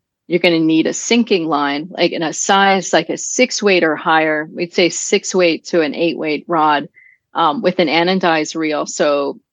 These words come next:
the salt won't corrode it. And you'll be fly fishing for a surf perch. And here in, I now live in Ventura County. Up here, there's a lot more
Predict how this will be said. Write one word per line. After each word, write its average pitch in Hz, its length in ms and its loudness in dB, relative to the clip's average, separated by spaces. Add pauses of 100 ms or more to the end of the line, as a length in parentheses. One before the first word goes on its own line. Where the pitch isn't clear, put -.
the 175 140 0
salt 165 400 0
won't 160 240 -4
corrode 156 400 0
it. 139 200 -2 (380)
And 185 80 0
you'll 190 100 2
be 202 140 2
fly 180 280 2
fishing 175 480 -2
for 156 100 -2
a 147 60 -4
surf - 380 0
perch. 127 460 -4
And 170 320 0 (420)
here 285 220 0
in, 226 460 -2
I 190 160 0
now 196 220 2
live 196 200 0
in 160 240 -2 (140)
Ventura 165 440 0
County. 160 520 -2
Up 185 200 -2
here, 190 460 0
there's 175 260 0
a 160 60 0
lot 165 540 -2
more 170 440 -2